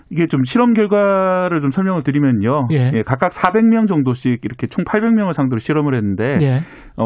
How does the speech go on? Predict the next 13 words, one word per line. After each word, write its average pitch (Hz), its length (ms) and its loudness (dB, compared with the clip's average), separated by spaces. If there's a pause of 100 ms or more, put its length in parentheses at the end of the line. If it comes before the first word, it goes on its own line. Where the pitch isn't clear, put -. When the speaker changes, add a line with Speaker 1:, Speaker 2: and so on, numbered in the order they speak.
Speaker 1:
모든 185 300 2
이제 160 160 0
신약 113 280 0
개발할 160 280 0
때 127 80 0
이렇게 165 180 -2
합니다. 110 280 0
이제 101 180 -2
사백 185 320 -2
명에게는 185 720 0
진짜 175 280 -2
약을 131 200 0
주고, 101 260 -2